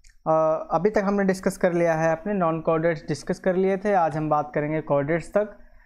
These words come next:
कॉर्डेट्स की सारी क्लासेस पढ़ेंगे हम, और साथ ही साथ अगर बात कर लें तो एक नॉन कॉर्डेट का ही पार्ट है, हेमिकॉर्डेटा, उसको भी पढ़ेंगे।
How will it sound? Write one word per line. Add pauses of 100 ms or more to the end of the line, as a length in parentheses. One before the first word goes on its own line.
(160)
कॉर्डेट्स
की
सारी
क्लासेस
पढ़ेंगे
हम, (280)
और
साथ
ही
साथ
अगर
बात
कर
लें
तो
एक (420)
नॉन
कॉर्डेट
का
ही
पार्ट
है,
हेमिकॉर्डेटा,
उसको
भी
पढ़ेंगे।